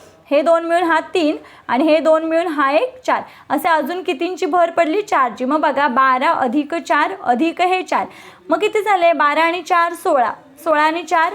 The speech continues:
वीस. किती झाले? वीस. मग एकूण याच्यामध्ये या आकृतीमध्ये एकूण किती त्रिकोण आहेत? तर वीस. पर्याय क्रमांक चार हे आपल्या प्रश्नाचं उत्तर आहे. पुढचा प्रश्न आहे, खालील आकृतीत एकूण चौकोनांची संख्या किती?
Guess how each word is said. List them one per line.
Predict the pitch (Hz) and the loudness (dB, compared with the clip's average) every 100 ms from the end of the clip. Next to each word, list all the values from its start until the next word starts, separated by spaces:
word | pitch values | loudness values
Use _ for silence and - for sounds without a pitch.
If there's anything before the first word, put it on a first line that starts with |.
| - | -6
वीस. | 262 320 285 - - - _ _ _ - | -2 0 0 -6 -20 -20 _ _ _ -12
किती | 269 330 | -8 -2
झाले? | 370 330 370 539 | 0 2 -2 -4
वीस. | 269 277 247 - - - | -6 -4 -6 -10 -12 -2
मग | |
एकूण | 349 349 381 | 0 0 0
याच्यामध्ये | 370 370 370 359 | 0 0 0 0
या | 370 | 0
आकृतीमध्ये | 349 349 339 359 349 | 0 -4 -4 -2 -2
एकूण | 349 370 | -2 -6
किती | 370 370 | -4 -2
त्रिकोण | 370 370 370 | -2 -2 0
आहेत? | 359 359 349 - | 2 2 0 0
तर | 381 440 | -2 0
वीस. | 311 262 | -2 -2
पर्याय | - 262 269 | -2 0 0
क्रमांक | 277 320 320 381 | 0 -4 -4 -6
चार | 381 233 | -2 0
हे | 277 | 0
आपल्या | 247 262 | 0 -2
प्रश्नाचं | 269 262 262 262 | -4 -6 -6 -6
उत्तर | 285 - - 262 453 659 - - | -6 -6 0 2 2 0 -4 -2
आहे. | 226 226 226 220 - _ 214 - - - 539 - _ _ - | 0 0 -4 -8 -12 _ -20 -20 -20 -20 -20 -20 _ _ -6
पुढचा | 302 294 | -2 0
प्रश्न | 320 370 - | -2 -2 -2
आहे, | 330 311 330 494 - - - | 0 2 0 -4 -10 -20 -6
खालील | 349 320 392 | -2 -2 0
आकृतीत | 392 381 370 403 | -2 -2 -6 -2
एकूण | 330 302 370 415 | -2 -2 -8 -2
चौकोनांची | 339 277 277 339 339 339 | 0 0 0 0 -2 -4
संख्या | 339 330 254 254 294 330 494 | -4 -2 -2 -2 0 0 -2
किती? | 330 294 226 | -6 -6 -10